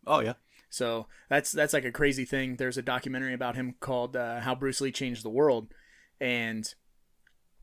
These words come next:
Speaker 2: he would just take, like, a full steak, like, four eggs, some milk, <laughs> and, like,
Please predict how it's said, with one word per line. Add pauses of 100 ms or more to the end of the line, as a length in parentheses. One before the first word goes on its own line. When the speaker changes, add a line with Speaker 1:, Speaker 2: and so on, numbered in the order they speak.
(100)
Speaker 2:
he
would
just
take,
like, (120)
a
full
steak, (420)
like,
four
eggs,
some
milk, (380)
<laughs>
and,
like,